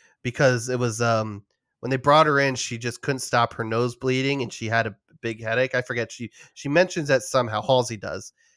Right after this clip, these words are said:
and, uh, and surprise, we kinda get that, I forget, it was a voiceover or something, I forget, uh, where they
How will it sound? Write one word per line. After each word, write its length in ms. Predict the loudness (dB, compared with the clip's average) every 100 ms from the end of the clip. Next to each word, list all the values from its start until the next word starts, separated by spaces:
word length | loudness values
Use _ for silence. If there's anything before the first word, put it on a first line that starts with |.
| _ -6
and, 240 | -4 -2
uh, 280 | -2 -2 -4 -8
and 240 | -12 -14 _ _ _
surprise, 480 | -18 -4 2 2 0
we 80 | -4
kinda 200 | -6 -6
get 140 | -4
that, 140 | -4 -4 _ _
I 100 | -8
forget, 300 | -6 -6 -6
it 60 | -8
was 140 | -8 -12
a 80 |
voiceover 500 | -8 -6 -6 -6 -6
or 120 | -6 -10
something, 460 | -10 -10 -8 -8
I 140 | -8 -10
forget, 380 | -10 -10 -10 -12 _ _ _ -8
uh, 320 | -4 -4 -6
where 220 | -4 -2
they 240 | 0 -4